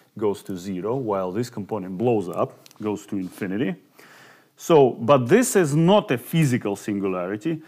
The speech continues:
This singularity is very similar to the one we have encountered in the first lecture for Rindler. For the Rindler metric, there was a singularity at R equals to Z, at rho equals to zero,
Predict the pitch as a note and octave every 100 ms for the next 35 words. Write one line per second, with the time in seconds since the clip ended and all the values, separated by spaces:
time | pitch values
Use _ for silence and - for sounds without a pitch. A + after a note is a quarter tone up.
0 | - _ _ B2+ D3+ - G#3 F#3 E3+ E3
1 | D#3 D3+ C3+ D#3+ F3+ - G3 E3 B2+ A#2
2 | A#2+ A#2+ B2 A#2+ C#3+ D#3 C#3 C3 A#2+ B2
3 | A#2 C3+ C3 B2 A2 G2 A2+ G#2+ - C3
4 | A2+ - G#2+ G2+ - C3 C#3+ B2+ - A2+
5 | G#2+ F#2 - _ _ A2+ A2+ C3+ G#2 F2+
6 | F2 _ _ _ _ _ _ _ _ _
7 | _ - A2+ A2 B2 G#2+ G#2 G#2+ C3+ B2+
8 | B2+ G#2+ G#2 G#2+ G2 G2+ - A2 G#2+ A2
9 | A2 G2+ G2+ - G2 A#2 G2 G2+ F2 F#2+
10 | - G2 F2 G2 - G#2 A2 A2+ - G#2
11 | G2+ F#2+ - F#2 F2 F2 C3